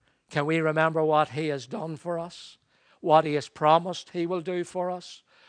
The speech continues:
How he has promised to never leave us nor forsake us?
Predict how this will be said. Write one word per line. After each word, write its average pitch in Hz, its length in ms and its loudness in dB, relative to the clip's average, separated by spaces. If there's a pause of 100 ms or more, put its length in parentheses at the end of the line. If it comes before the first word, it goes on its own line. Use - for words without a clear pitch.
How 170 260 8
he 160 140 0
has 160 160 0
promised 160 540 2
to 226 80 -6
never 175 280 -2
leave 160 320 0
us 180 200 -4 (240)
nor 170 320 6
forsake 160 520 -2
us? - 300 -10